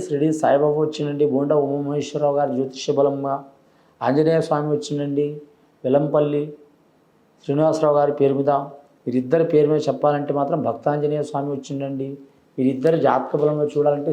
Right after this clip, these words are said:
సీనియర్ మోస్ట్ నాయకులండి ఇద్దరు. ఇద్దరు సరి సమాన యోగ బలం ఉంటది. విజయవాడ సెంట్రల్ తరపు నుంచి వీరు పోటీ చేస్తున్న ప్రాంతం నుంచి మాత్రం హోరాహోరీగా కొనసాగే అవకాశం ఉంది. నువ్వా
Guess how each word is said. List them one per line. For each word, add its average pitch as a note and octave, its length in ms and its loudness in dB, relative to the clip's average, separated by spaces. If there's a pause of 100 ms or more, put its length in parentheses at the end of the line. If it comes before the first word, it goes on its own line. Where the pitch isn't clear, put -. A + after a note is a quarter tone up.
సీనియర్ D3+ 380 0
మోస్ట్ D3 220 -2 (100)
నాయకులండి C#3+ 640 0
ఇద్దరు. C3+ 260 -2 (640)
ఇద్దరు B2+ 400 0
సరి C#3+ 240 0
సమాన D3+ 240 0 (140)
యోగ C#3 200 2
బలం C#3+ 240 4
ఉంటది. C3+ 260 0 (560)
విజయవాడ D#3 360 4 (120)
సెంట్రల్ C#3+ 380 0
తరపు C#3+ 260 0
నుంచి C#3 220 -6
వీరు C#3+ 220 2
పోటీ C#3+ 260 0
చేస్తున్న C#3+ 380 0
ప్రాంతం C3 400 0
నుంచి C#3+ 260 -6
మాత్రం C3+ 260 -4 (460)
హోరాహోరీగా D3+ 580 6 (120)
కొనసాగే C#3+ 500 2
అవకాశం C#3 480 0
ఉంది. C#3 180 -6 (460)
నువ్వా C#3 220 4